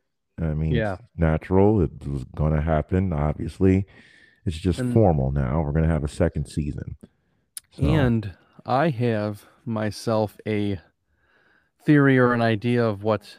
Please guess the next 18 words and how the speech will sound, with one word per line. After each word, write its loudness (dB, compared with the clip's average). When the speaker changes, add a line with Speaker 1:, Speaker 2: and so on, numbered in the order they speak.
Speaker 2:
the -8
plot 0
of -4
the -6
next -6
season -2
will -4
be. -10
Maybe, 0
maybe 2
seem 4
kind 0
of 2
obvious. 2
I 2
don't 0
know, 4
but 0